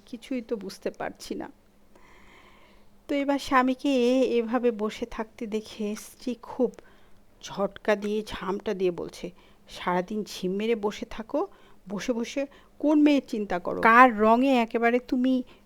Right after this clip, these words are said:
রঙিন হয়ে, মাতোয়ারা হয়ে, ভূত হয়ে বসে আছো? তোমার কি কোনো কাজ কাম, দুনিয়া, সংসার কিচ্ছু নাই?" এবার এসব ভাবনার সময় যখন স্ত্রীর এরকম ঝগড়াটে মাখানো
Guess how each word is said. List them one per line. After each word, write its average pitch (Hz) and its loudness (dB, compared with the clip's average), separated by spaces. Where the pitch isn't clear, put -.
রঙিন 247 6
হয়ে, 262 4
মাতোয়ারা 240 4
হয়ে, 247 2
ভূত 226 -2
হয়ে 262 2
বসে 233 0
আছো? 294 0
তোমার 214 0
কি 247 -8
কোনো 262 -2
কাজ 214 2
কাম, 233 2
দুনিয়া, 240 2
সংসার 240 -2
কিচ্ছু - -4
নাই?" 294 4
এবার 269 2
এসব 254 0
ভাবনার 220 -2
সময় 262 0
যখন 262 -2
স্ত্রীর 262 -4
এরকম 247 0
ঝগড়াটে 233 -2
মাখানো 240 -4